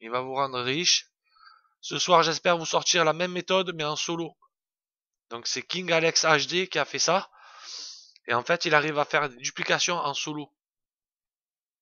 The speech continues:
Donc je sais pas si le complexe, il est important, parce qu'il se téléporte, lui.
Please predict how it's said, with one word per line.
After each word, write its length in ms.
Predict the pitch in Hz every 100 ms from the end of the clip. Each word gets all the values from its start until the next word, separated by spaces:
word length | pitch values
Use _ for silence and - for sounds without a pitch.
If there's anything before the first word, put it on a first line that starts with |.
| _ _ - _ _ _ _ _ -
Donc 160 | 120
je 80 | 120
sais 160 | - 147
pas 180 | 170
si 140 | 156 147
le 80 | 139
complexe, 480 | 147 139 151 -
il 100 | 131
est 40 | 131
important, 520 | 131 135 - 160 160
parce 160 | 147 -
qu'il 80 |
se 120 | - 123
téléporte, 600 | - 156 - 156 - 120
lui. 240 | 127